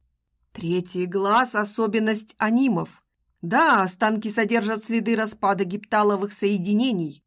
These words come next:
в аллотропные модификации. В соединении с кремнием и кислородом эта форма дает». «Благодарю за пояснение.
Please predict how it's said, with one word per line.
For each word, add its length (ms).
в 180
аллотропные 640
модификации. 1040
В 120
соединении 880
с 120
кремнием 720
и 40
кислородом 880
эта 220
форма 400
дает». 540
«Благодарю 760
за 140
пояснение. 920